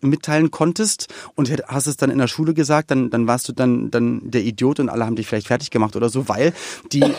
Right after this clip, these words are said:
<coughs> weil die Medien, wo Musik lief, war Viva und M T V, da lief nicht Schlager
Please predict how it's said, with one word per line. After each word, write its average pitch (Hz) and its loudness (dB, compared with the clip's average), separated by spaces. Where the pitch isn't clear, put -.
<coughs> - -18
weil 131 2
die 131 4
Medien, 135 4
wo 123 2
Musik 127 2
lief, 180 -4
war 117 2
Viva 123 0
und 113 0
M 110 0
T 104 -6
V, 139 -2
da 131 0
lief 113 -2
nicht 107 0
Schlager 110 0